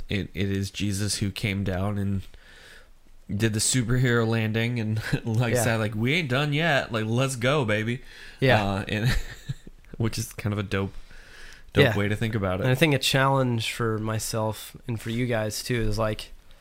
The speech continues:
Speaker 2: I think, what is, like, a way that we can truly, whether it's through <clears throat> reading the Bible,
Speaker 1: Mm-hmm.
Speaker 2: praying, um, maybe even fasting. I know some people fast during this time of year. Um, but, like, what is a way that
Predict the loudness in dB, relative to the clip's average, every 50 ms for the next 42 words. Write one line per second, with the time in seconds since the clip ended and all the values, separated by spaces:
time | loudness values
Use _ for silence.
0 | -20 -20 -20 -20 -20 _ -14 -10 -10 -2 0 0 0 2 2 2 4 4 4 4
1 | 4 2 2 2 -2 -4 0 0 2 4 4 4 4 4 2 2 0 0 0 -2
2 | -2 -4 -8 -12 -20 -20 _ _ _ _ -8 -2 -2 -2 0 0 0 0 0 -2
3 | -2 0 0 2 2 0 0 2 2 2 2 2 0 0 -4 -6 -4 -4 -4 -2
4 | -2 -4 -6 -8 -10 -14 -20 -10 2 4 4 4 4 0 -2 -4 -2 0 2 4
5 | 4 4 4 4 6 6 6 6 6 4 2 2 0 -2 -6 -8 -14 -4 2 4
6 | 6 6 6 4 4 2 0 -4 -8 -16 -20 -20 -20 -20 -20 -20 -20 -20 -20 -20
7 | -20 -12 -4 -2 0 0 0 0 -2 -6 -8 -12 -18 _ _ -20 -20 -16 -4 -2
8 | 0 0 2 0 0 -2 0 2 4 4 4 2 0 -2 0 0 0 -4 -6 -14
9 | -20 -20 -20 -20 -18 -16 -10 -4 0 0 0 0 0 0 0 2 2 0 0 0
10 | 2 4 4 4 4 0 -2 -2 -2 -2 -2 -2 -2 -2 -2 -2 -2 -2 -2 -4
11 | -6 -10 -16 -20 -6 -2 0 0 2 0 -2 -6 -10 -14 -12 -8 -4 0 0 0
12 | 4 6 6 6 6 4 4 4 6 4 4 4 4 2 0 0